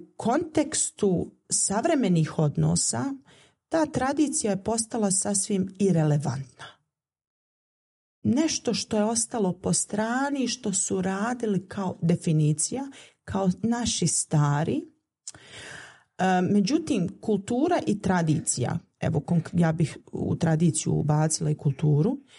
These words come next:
koje se ne razvijaju, znači da su mrtve. E, sad je poenta kako ćemo mi to razvijati. Naši stariji su imali svoj neki sistem, kako je njima prenošeno, tako je, jel, ono, s koljena na koljeno.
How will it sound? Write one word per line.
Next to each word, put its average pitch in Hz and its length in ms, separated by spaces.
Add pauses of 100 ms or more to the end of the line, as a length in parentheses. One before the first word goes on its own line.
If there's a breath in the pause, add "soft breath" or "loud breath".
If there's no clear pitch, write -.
(340 loud breath)
koje 247 340
se 240 180
ne 214 140
razvijaju, 214 580
znači 254 280
da 180 120
su - 160
mrtve. 185 380 (1800 loud breath)
E, - 80
sad 320 260
je - 180
poenta 302 440
kako 330 300
ćemo 202 260
mi 196 220
to 180 120
razvijati. 151 560
Naši 254 280
stariji 269 440
su 226 280
imali 208 540 (920)
svoj 208 400
neki 151 300
sistem, - 580
kako 156 420
je 143 160
njima 202 500
prenošeno, 226 680
tako 185 480
je, - 280
jel, 156 220
ono, 156 240
s - 80
koljena 220 420
na 202 160
koljeno. 160 420